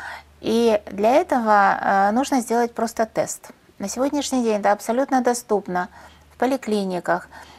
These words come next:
есть, э, в лабораториях коммерческих огромное количество экспресс-тестов, тестов,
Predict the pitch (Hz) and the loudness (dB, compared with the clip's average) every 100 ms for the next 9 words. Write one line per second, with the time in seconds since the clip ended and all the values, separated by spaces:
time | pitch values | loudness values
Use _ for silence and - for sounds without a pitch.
0 | - 190 214 254 254 - 226 214 208 214 | -14 -4 0 2 0 0 2 2 2 2
1 | 220 220 247 233 220 240 220 196 190 175 | 2 4 2 2 0 -2 0 -2 -2 -8
2 | 175 - 170 - - - - - 202 254 | -10 -6 -8 -8 -16 -20 -12 -6 0 2
3 | 269 233 226 214 220 208 220 247 247 - | 4 2 2 0 0 -4 0 0 -2 -2
4 | 202 185 - 170 165 - 165 170 - 220 | 2 2 0 -4 -4 -4 -6 -8 -4 -4
5 | 220 220 | -2 -2